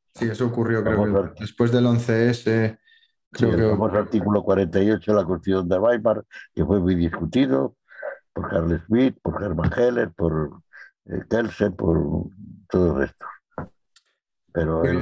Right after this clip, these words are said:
Speaker 2: gobierno y la oposición no son enemigos, pero tampoco están conchavados para, contra el pueblo.
Speaker 1: No, no.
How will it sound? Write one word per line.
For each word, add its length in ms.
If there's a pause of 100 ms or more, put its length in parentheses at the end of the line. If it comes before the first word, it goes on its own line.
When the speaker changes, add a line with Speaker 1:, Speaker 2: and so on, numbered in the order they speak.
(120)
Speaker 2:
gobierno 340
y 60
la 100
oposición 720
no 320
son 440
enemigos, 720 (360)
pero 280
tampoco 460
están 260
conchavados 760
para, 180
contra 300
el 60
pueblo. 420 (960)
Speaker 1:
No, 300
no. 280